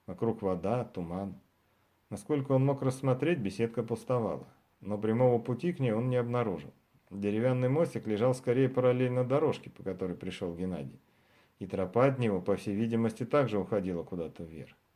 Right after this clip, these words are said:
То есть, чтобы попасть туда, ему надо было либо идти назад, либо пробираться сквозь довольно высокую траву, к тому же покрывшуюся росой.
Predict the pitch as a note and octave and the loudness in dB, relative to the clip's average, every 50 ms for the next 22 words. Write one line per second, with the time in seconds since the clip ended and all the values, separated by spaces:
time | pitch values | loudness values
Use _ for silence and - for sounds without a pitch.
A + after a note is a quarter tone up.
0 | _ _ _ _ _ _ _ _ _ - G#2 F#2+ F2+ - - G2 F2 - - G2+ | _ _ _ _ _ _ _ _ _ -6 -4 -4 -4 -6 -10 -10 -6 -2 -4 -2
1 | G2+ - D#3+ D#3+ C3+ - - A#2 G2+ G2+ F#2 F2 F2 G2+ B2+ C3 B2+ B2+ A#2+ A#2 | 2 2 2 2 2 -2 -6 -4 0 0 0 0 0 0 2 2 2 2 2 2
2 | A#2 A#2+ A#2 A#2+ B2+ C3+ B2+ A#2+ A#2 A2+ A2+ - B2+ B2 B2 A#2+ A2+ B2 E3+ F3+ | 2 2 2 4 2 2 2 2 0 -2 -2 -4 -4 -2 0 0 0 2 2 0
3 | F3 - - _ _ _ _ _ _ - G#2+ A2+ C#3 D#3 C#3+ C3+ C3+ C3 A#2+ A#2+ | 0 -2 -8 _ _ _ _ _ _ -8 -4 -2 0 0 0 2 2 2 2 4
4 | A#2 B2 C#3+ C#3+ C#3 C#3 C3 - - B2+ A#2 A2+ A#2+ A#2 A#2+ B2+ C3 C3+ C3 B2+ | 4 4 4 2 0 -2 -4 -2 -2 -2 0 2 2 4 4 4 4 4 2 2
5 | B2+ B2+ - B2+ B2 - C3+ B2+ B2+ C#3 D3+ D3 A2+ E2+ C#2 C2+ - - _ - | 0 0 -2 -2 -2 0 -2 0 0 0 0 0 0 -2 -6 -8 -12 -16 _ -6
6 | G#2 F#2+ F#2+ F#2 E2+ F2 - G2 F#2 - G#2 G2 E2+ - - F#2 E2+ E2+ - F2+ | -6 -4 -4 -4 -6 -6 -6 -6 -6 -4 -4 -6 -6 -6 -8 -10 -10 -8 -8 -8
7 | F#2 F#2 - - - E2+ - | -8 -8 -8 -10 -16 -18 -18